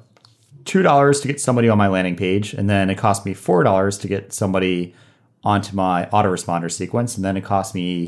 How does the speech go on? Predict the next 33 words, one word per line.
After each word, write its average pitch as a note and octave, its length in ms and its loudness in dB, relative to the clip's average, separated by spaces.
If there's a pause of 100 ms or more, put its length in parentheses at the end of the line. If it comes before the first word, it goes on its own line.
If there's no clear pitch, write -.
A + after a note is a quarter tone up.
you B2 100 -6
know, F2+ 160 -2
whatever," A#2+ 380 2
like, A#2 260 2
you D3+ 180 0
know, A2 180 2
having, B2+ 400 2
like, G#2 400 0 (500)
an A#2+ 80 4
idea A#2 480 4
where F#2+ 160 2
you're, F#2+ 320 -4 (220)
you're G2 220 -4
continuously C3+ 760 0
updating G#2 800 0 (640)
a G2 100 -4
document G#2 540 2
or D#2+ 120 -8
a - 20 -10
spreadsheet B2 540 0
or F2+ 80 -4
something A2+ 500 0
that's F2+ 200 -4
showing G2+ 760 2 (560)
kind G#2 260 0
of G2 80 0
the G2 140 0
R G#2+ 280 2
O G2 140 4
I F2+ 480 2 (180)
of, F2+ 540 -4
you G2 120 -6
know, E2 160 -10